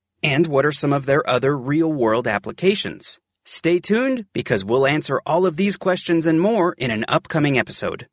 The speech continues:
Also, as luck would have it, you can find another example of just how useful moving averages are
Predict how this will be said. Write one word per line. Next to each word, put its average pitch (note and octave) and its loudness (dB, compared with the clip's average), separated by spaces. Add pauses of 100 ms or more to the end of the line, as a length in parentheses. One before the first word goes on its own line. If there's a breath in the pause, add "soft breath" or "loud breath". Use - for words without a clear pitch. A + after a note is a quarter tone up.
(380)
Also, D#3+ 2
as D#3+ 0
luck F#3 -2
would D#3 4
have D3 0
it, G#2+ 0
you C#3+ -2
can E3 0
find E3 0
another D#3 2
example C3 0
of A2 0
just C#3+ -2
how E3 2
useful C#3 0
moving C3 0
averages A#2 2
are G2 2